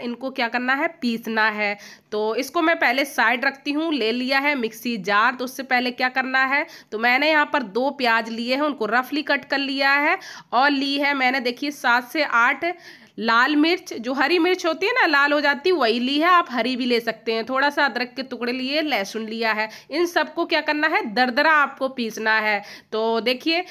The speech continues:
मैंने यहाँ पर इनको दरदरा पीस लिया है और इनको निकाल लेंगे एक बाउल में। और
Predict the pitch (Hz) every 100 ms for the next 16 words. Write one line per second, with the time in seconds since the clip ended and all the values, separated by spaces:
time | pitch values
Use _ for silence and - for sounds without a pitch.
0 | - - 233 277 330 311 294 302 269 240
1 | 247 240 226 233 247 285 285 285 233 247
2 | 262 269 269 277 285 302 330 233 220 226
3 | 254 302 294 294 269 269 277 285 254 196
4 | 214 233 277 277 302 302 214 226